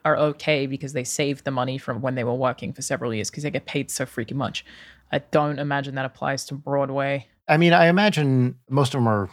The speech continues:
Speaker 2: gotta all be equity, and I imagine the union protections are pretty strong,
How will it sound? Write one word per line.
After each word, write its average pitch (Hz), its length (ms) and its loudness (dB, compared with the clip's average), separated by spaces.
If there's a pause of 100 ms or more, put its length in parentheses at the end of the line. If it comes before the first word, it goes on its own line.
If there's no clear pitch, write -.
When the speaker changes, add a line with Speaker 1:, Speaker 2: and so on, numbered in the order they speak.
Speaker 2:
gotta 107 200 2
all 98 160 2
be 104 160 -4
equity, 95 480 -4 (500)
and 87 680 -6
I 110 80 -2
imagine 110 340 2
the 95 120 -4
union 98 380 -4
protections 92 460 -8
are 92 60 -10
pretty 110 380 -4
strong, 117 640 0